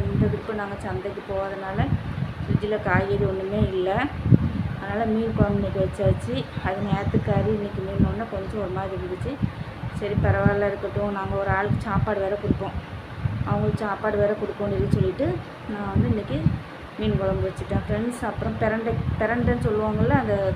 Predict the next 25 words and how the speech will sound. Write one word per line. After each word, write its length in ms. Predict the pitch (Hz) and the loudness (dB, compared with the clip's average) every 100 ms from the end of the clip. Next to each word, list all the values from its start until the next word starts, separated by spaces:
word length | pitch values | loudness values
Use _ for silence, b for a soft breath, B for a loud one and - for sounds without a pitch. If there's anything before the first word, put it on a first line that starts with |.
| 202 | 0
துவையல் 340 | 196 214 214 | 2 2 2
அரைச்சேன். 340 | 170 165 170 - - - - - - | 0 -4 -8 -8 -10 -8 -6 -6 0
அது 180 | 202 208 | 2 2
ரொம்ப 140 | 214 240 226 | 2 0 2
நல்லதுன்னு 400 | 202 214 208 - | 4 4 4 6
சொல்லுவாங்க 340 | 208 196 196 214 208 | 6 4 0 2 2
எலும்புகளுக்கு. 600 | 202 202 196 185 180 254 311 - - - - - - - | 0 2 4 4 2 -2 -2 -6 -8 -8 -6 -8 -8 -4
அதனால 260 | 208 208 220 202 | 0 4 4 2
அதுவும் 300 | 220 302 311 - - - 202 | 2 2 2 2 0 2 0
எங்க 120 | 208 | 0
வீட்டுக்காரவங்க 500 | 208 226 214 202 202 190 | 0 2 2 2 0 -2
பறிச்சுட்டு 340 | 180 - 202 | -4 -6 -6
வந்தாங்க. 320 | 190 185 190 254 - - - - - 190 | -4 -6 -4 -6 -6 -8 -6 -4 -4 -2
அதை 100 | 202 202 | 0 0
வதக்கி 300 | 196 202 220 214 | 2 2 2 2
நல்லா 160 | 208 269 - | 0 0 0
துவையல் 300 | 196 196 190 | 0 2 0
அரைச்சிட்டேன். 460 | 180 - - 240 320 - - - - - - - - - - - - - - - | -4 -6 -4 -4 -4 -4 -4 -4 0 -2 -2 -2 -2 2 2 2 0 -2 -2 -4
அப்புறமா 300 | - 202 214 226 | -4 -2 0 2
நான் 340 | 208 202 202 202 | 4 4 4 2
சாயங்காலம் 540 | 208 208 214 214 208 208 | 0 2 6 6 6 4
வந்து 180 | 208 254 | 0 2
இன்னைக்கு 240 | 233 226 240 | 2 4 4
வந்து 140 | 254 220 | 4 4
பேங்குக்கு 460 | 220 226 269 269 | 4 6 4 4